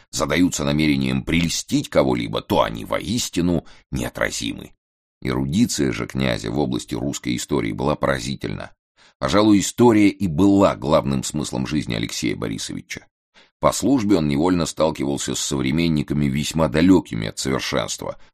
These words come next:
выискивая примеры благородства в людях, давно отживших свой век,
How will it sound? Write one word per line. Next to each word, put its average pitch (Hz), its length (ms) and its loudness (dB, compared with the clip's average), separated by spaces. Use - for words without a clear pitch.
выискивая 71 600 0
примеры 76 460 2
благородства 73 840 0
в 69 80 -4
людях, 78 360 2
давно 67 340 -2
отживших 60 480 -6
свой 64 280 -2
век, 87 300 2